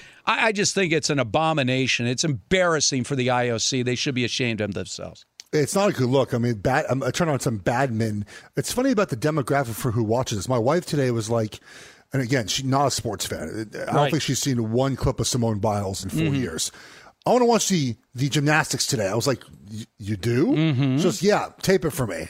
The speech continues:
Speaker 1: Yep.
Speaker 2: I was like, "O-, okay." Like, you know, that's the <laughs> demographic, right? Like, "I don't really pay attention, but I know the Olympics are pretty cool. I'm gonna put it on." Uh, I was like, "Okay, well, it's on at eight, I think eight P M tonight. It's men's gymnastics. I'll tape it for you if you want."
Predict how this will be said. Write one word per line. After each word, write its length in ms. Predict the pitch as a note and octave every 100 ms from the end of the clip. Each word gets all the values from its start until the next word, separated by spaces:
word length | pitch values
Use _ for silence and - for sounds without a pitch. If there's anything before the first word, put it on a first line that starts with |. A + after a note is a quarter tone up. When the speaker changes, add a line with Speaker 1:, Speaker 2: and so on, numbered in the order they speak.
| -
Speaker 1:
Yep. 120 | B2+
Speaker 2:
I 20 |
was 100 | B2+
like, 160 | C3 G2+
"O-, 480 | - - F3 C3+ F3+
okay." 420 | - D#3+ D3 F3+ - - - - -
Like, 180 | E3+ D#3
you 60 | G#3
know, 60 |
that's 220 | D3+ G#3 A3
the 60 |
<laughs> 100 | F3+
demographic, 540 | - G#3+ B3 A#3+ - G2+
right? 240 | C3+ D#3
Like, 140 | C#3+ C3
"I 60 |
don't 140 | E3+ F3+
really 140 | F3
pay 140 | D3+ D#3
attention, 380 | F3 D#3+ E3+ C#3
but 240 | C#3+ C3 - - -
I 60 |
know 100 | D3+
the 100 | D#3
Olympics 320 | D3+ D#3 C#3 D3+
are 40 |
pretty 240 | - D3
cool. 460 | B2+ D#3+ D3 C3 B2 - - - -
I'm 120 | D3
gonna 140 | C#3+
put 160 | B2 D3+
it 80 | C3
on." 400 | C#3 C3 A2+ G#2+ - - - -
Uh, 160 | B2+
I 20 |
was 100 | B2+ B2
like, 100 | C#3
"Okay, 280 | A3 D4+
well, 280 | G3+ E3+ G#3+
it's 80 | E3+
on 160 | G3 F3+
at 60 | D3+
eight, 180 | F3+
I 60 | D3
think 180 | D#3+ F3
eight 200 | D#3+ -
P 120 | D#3
M 120 | E3+
tonight. 160 | D#3+ C3+
It's 140 | A#2
men's 260 | A#2+ C#3+ A2
gymnastics. 580 | C3 C3 D3+ C#3+ A#2+ A#2+
I'll 60 |
tape 240 | A#2+ D3 D3
it 40 |
for 140 | A2
you 80 | G2+
if 80 | A2+
you 80 | G2+
want." 380 | C3+ C#3 -